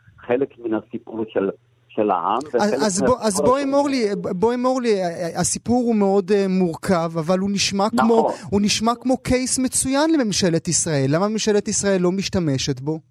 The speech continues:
Speaker 1: אני חושב שממשלת ישראל הגיעה למסקנה, במיוחד בשנים האחרונות, ומשתמשת בו.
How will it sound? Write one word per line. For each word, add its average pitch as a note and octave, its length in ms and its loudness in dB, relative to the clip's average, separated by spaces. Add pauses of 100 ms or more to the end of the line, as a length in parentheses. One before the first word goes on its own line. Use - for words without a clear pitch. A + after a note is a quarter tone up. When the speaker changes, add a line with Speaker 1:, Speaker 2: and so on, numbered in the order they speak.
(880)
Speaker 1:
אני C#3 160 -2
חושב D#3+ 260 -6
שממשלת C#3 920 -4
ישראל A#2 440 0
הגיעה G#2+ 640 -2
למסקנה, G2 1300 -4
במיוחד G2+ 380 -4 (120)
בשנים G#2+ 420 -4
האחרונות, G#2 440 -2 (220)
ומשתמשת A#2+ 1040 -4
בו. - 140 -12